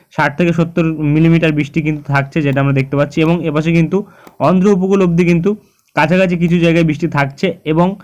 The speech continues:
আহ, আস্তে আস্তে কিন্তু বৃষ্টির পরিমাণ বাড়তে পারে, কারণ যত উপকূলের কাছে পৌঁছাবে তত কিন্তু বৃষ্টির পরিমাণ বাড়বে। এবং এপাশে কিন্তু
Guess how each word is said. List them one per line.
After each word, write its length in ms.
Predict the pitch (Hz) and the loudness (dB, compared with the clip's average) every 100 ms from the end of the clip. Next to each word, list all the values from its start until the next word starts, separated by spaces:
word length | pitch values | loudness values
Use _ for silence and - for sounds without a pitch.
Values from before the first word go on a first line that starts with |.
| _ _ 135 | _ _ -2
আহ, 420 | 135 139 139 139 | 2 2 2 0
আস্তে 180 | 165 202 | 0 -2
আস্তে 200 | 190 185 | 0 0
কিন্তু 200 | 190 175 | 2 2
বৃষ্টির 280 | 165 170 | 0 -2
পরিমাণ 380 | 156 165 165 160 | 0 2 2 2
বাড়তে 300 | 131 127 160 | 2 0 -2
পারে, 280 | 151 135 160 | -2 0 0
কারণ 240 | 156 143 | -2 0
যত 200 | 131 127 | 0 0
উপকূলের 400 | 170 165 175 170 | 0 0 0 0
কাছে 180 | 160 165 | 0 -2
পৌঁছাবে 380 | 165 147 160 165 | -2 -2 0 -2
তত 160 | 143 139 | -2 -2
কিন্তু 220 | 143 139 | -2 -2
বৃষ্টির 280 | 135 143 131 | -2 -4 -2
পরিমাণ 320 | 139 139 135 | 0 0 2
বাড়বে। 260 | 123 139 | 0 0
এবং 320 | 170 160 156 151 | -4 -4 -2 -2
এপাশে 240 | 151 156 | -4 -2
কিন্তু 320 | 160 147 202 | -2 -2 -4